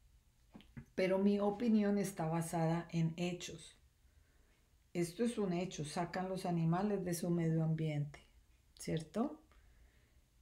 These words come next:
También es un hecho de que separan los animales,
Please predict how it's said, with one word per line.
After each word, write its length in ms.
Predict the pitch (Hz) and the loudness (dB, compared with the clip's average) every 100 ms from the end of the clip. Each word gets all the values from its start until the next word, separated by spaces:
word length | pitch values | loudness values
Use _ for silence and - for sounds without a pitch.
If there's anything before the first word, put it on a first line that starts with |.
| _ | _
También 560 | - 175 170 180 190 202 | -2 2 2 2 2 2
es 180 | 220 226 | 2 6
un 140 | 233 | 6
hecho 360 | 233 233 247 240 | 8 6 2 2
de 140 | 202 | 0
que 100 | - | -2
separan 520 | 170 170 170 170 175 | -4 -4 -2 0 0
los 180 | 180 175 | -2 -4
animales, 920 | 180 175 165 165 175 196 247 247 - | -2 0 2 2 0 0 -2 -2 -12